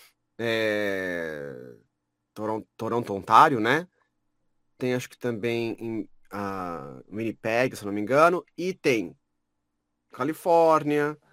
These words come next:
Pera só um pouquinho, deixa eu ver um negócio aqui. Aí tem esses lugares. Então, assim, tem,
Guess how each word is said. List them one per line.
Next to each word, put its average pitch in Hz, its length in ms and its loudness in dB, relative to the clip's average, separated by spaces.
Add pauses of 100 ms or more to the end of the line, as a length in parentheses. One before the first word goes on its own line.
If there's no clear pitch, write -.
(160)
Pera - 120 -18
só 107 100 -12
um 92 40 -14
pouquinho, 90 260 -6
deixa 87 120 -12
eu 90 60 -8
ver 82 60 -8
um - 20 -8
negócio 76 220 -10
aqui. - 200 -16 (460)
Aí 214 140 8
tem 254 80 2
esses 226 200 -2
lugares. 185 340 12
Então, 208 160 8
assim, 190 320 4 (260)
tem, 233 460 6